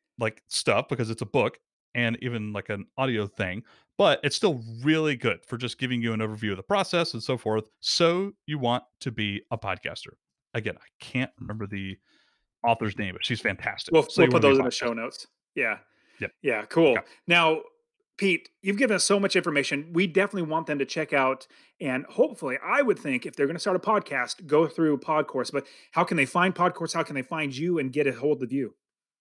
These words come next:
Speaker 1: Podcourse dot com. That's pretty much it. Uh, do you even blog dot com,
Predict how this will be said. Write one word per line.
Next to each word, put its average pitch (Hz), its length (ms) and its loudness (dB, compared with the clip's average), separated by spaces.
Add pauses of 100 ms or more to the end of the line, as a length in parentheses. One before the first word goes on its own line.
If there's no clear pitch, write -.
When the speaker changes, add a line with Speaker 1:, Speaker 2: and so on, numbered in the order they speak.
(760)
Speaker 1:
Podcourse 226 360 2
dot - 160 2
com. 165 200 4 (840)
That's 156 100 -6
pretty 190 140 -2
much 143 140 -4
it. 139 120 -4 (720)
Uh, 156 160 4
do 151 140 6
you 175 140 6
even 156 160 -2
blog 139 280 0
dot 131 180 -2
com, 123 260 -2